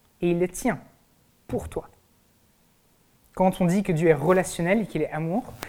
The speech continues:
c'était vrai pour Marie, c'était vrai pour Cléopas, mais c'est vrai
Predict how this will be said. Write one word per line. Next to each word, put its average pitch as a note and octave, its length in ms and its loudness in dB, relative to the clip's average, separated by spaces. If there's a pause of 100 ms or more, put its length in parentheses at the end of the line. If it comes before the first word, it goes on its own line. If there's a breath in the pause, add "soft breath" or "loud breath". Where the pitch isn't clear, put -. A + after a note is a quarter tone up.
(100)
c'était E3+ 280 0
vrai E3 180 6
pour F#3 160 2
Marie, E3+ 320 0
c'était - 240 -4
vrai E3 160 2
pour G#3 140 -4
Cléopas, D#3+ 600 -2 (760 soft breath)
mais D#3 60 -2
c'est - 120 0
vrai G3 380 2